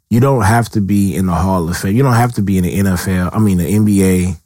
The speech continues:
uh, Hall of Fame to be considered a legend point guard. Hell, you don't even have to make it to the N B A to be considered, uh, a legend in basketball,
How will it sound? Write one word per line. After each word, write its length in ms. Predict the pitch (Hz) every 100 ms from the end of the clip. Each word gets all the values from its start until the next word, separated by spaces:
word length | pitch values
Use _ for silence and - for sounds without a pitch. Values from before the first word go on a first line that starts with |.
| _ _ _ _ _ _ -
uh, 220 | 87 85
Hall 260 | 104 101
of 120 | 92 82
Fame 340 | 104 101 98
to 120 | 87
be 140 | 95 90
considered 440 | 95 - 95 85
a 80 | 82
legend 400 | 85 90 85 80
point 240 | - 87
guard. 300 | 73 - - - _ _ _ _ _ _ _ _ - - -
Hell, 640 | - 147 135 85 65 95 _ _
you 200 | 110 113
don't 320 | 95 117 139
even 340 | 85 127 117 101
have 280 | 107 101
to 120 | - 85
make 480 | 87 107 135 123
it 300 | 71 - - - _ _ _ _
to 140 | - 107
the 240 | 95 85
N 100 | 101
B 220 | 85 76
A 260 | 71 62 80 _ _ _ _ _ _ _ _ -
to 100 | 117
be 180 | 104 104
considered, 640 | - 92 107 92 82 76 - _ _ _ _ _ _ _ 85
uh, 560 | 85 80 73 69 64 -
a 140 | - 90
legend 580 | 95 104 87 53 82 - _ _
in 160 | 101 95
basketball, 840 | 92 95 - 80 71 60 82 _